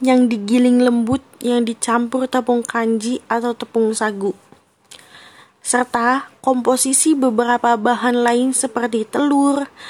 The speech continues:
bawang putih yang dihaluskan, penyedap rasa, garam. Empek-empek biasanya disajikan dengan kuah cuka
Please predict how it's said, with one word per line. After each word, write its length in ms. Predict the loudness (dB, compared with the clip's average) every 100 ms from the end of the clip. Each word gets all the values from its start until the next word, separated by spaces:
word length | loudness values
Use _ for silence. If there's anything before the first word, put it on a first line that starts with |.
| -18 -12
bawang 480 | -2 2 4 2 2
putih 400 | -2 -6 -4 0 2
yang 80 | 2
dihaluskan, 960 | 2 2 2 0 -2 0 2 2 0 -4 -16 -18 -18 -20 _ _ _ _ _ -20 -12
penyedap 480 | 0 6 6 4 0
rasa, 640 | -2 -4 0 0 2 2 0 -4 -18 -18 -16
garam. 880 | -2 2 2 2 4 4 4 0 -8 -14 -20 _ _ _ _ -20 -20 -20 -20 -12
Empek-empek 720 | -4 -2 0 0 0 0 0 2
biasanya 560 | 2 2 2 2 2 2
disajikan 800 | 0 2 0 -2 -6 0 0 2
dengan 480 | 2 2 4 2 -2 -6
kuah 400 | -4 2 4 4 0 -6
cuka 560 | -6 -6 -2 -2 -2